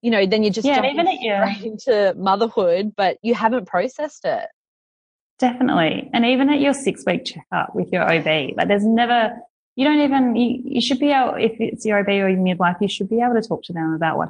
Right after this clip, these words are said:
Speaker 2: what, what went on.
Speaker 1: Mm.
Speaker 2: You know, it's really, that's really important. And I think even, so I'm really passionate about women who've had those traumatic experiences, having a platform to really share it.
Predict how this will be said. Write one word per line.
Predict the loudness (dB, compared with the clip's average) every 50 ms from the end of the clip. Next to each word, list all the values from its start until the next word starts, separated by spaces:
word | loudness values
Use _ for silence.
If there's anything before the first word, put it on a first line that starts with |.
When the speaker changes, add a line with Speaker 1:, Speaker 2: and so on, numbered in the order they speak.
| -6 -6
Speaker 2:
what, | 0 0 0 0 0 _ _
what | 0 0 2 2
went | 2 2 2
on. | 4 4 6 4 4 4 0 -2 -6 _ _ _ _ -10
Speaker 1:
Mm. | -8 -6 -6 -2 0
Speaker 2:
You | 2
know, | 2 4
it's | 2 2 0 -2 -2 0
really, | 2 4 4 4 4 2 2 2
that's | 0 0 0 -2 -2
really | 0 0 2 2 0
important. | 0 -2 -4 -4 -4 -2 -4 -4 -2
And | 0 2
I | 0 2
think | 2 2 0 2
even, | 2 2 2 2 2 2 2 4 2 2 0 -2 -4 -8
so | -2 0 2
I'm | 2 4
really | 2 2 0 0
passionate | -2 -6 -8 -6 -4 -4 -2 -2
about | 0 0 0 0
women | 2 2 2 2 2 0 0
who've | -2 -4 -4 -2 0
had | 0 0 0 0
those | 0 0 0 -2 -2
traumatic | -6 -4 -2 0 0 0 0 -2
experiences, | -4 -8 -8 -16 -6 -2 0 0 2 2 0 0 -2 -6 -8 -8 -6
having | -4 -6 -2 0 0 -2
a | 0
platform | 0 -2 -2 -2 -2 -2 0 0 2
to | 0 -2 -2
really | 0 0 0
share | 0 0 -2 -2 -2 0 0
it. | 0 0